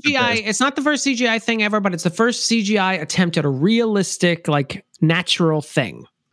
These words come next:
Speaker 2: I'm pretty sure this is the first C G I thing ever.
Speaker 1: No, uh, the young Sherlock Holmes had the first
Speaker 2: <laughs>
Speaker 1: C G I creature. It was
Speaker 2: Is that
Speaker 1: a,
Speaker 2: true?
Speaker 1: a knight, yes, a knight that came out of a stained glass window, and he was, like, made of stained glass. But this
Speaker 2: Oh.
Speaker 1: was the first attempt at a photorealistic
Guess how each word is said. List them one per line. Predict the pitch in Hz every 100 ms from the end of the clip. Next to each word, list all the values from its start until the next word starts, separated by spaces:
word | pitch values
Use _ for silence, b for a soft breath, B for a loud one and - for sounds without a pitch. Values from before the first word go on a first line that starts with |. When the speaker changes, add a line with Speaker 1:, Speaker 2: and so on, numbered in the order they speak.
| 156
Speaker 2:
I'm | 165
pretty | 156 180 160
sure | 156 143
this | 127 107
is | 101
the | 110
first | - 104 -
C | 95
G | 85 92
I | 82
thing | 82 - 85
ever. | 90 -
Speaker 1:
No, | 160 165 180 196
uh, | 208 170
the | 156
young | 170 220 262
Sherlock | - 233 214 208 -
Holmes | 190 175 175
had | 165
the | 143
first | 143 190 196 -
Speaker 2:
<laughs> |
Speaker 1:
C | 214
G | 180 185
I | 165
creature. | 165 185 170 180
It | 170
was | 156
Speaker 2:
Is | 156
that | 147
Speaker 1:
a, |
Speaker 2:
true? | 226 370 -
Speaker 1:
a | 190
knight, | 196 220 262 294 -
yes, | 156 160 202
a |
knight | 196 185 220
that | 202
came | - 214 220
out | 202
of |
a | 175
stained | 170 - 196 196
glass | 180 170
window, | 170 185 202 214
and | 175
he | 185
was, | 165
like, | 165
made | 151 156 170 180 208
of | 202
stained | - 208 208 208
glass. | 190 208 233 - - B
But | - 170
this | 214
Speaker 2:
Oh. | -
Speaker 1:
was | 202
the | 202
first | - 196 190
attempt | 170 - 165 160
at |
a | 151
photorealistic | - 185 175 170 151 147 143 139 - 139 -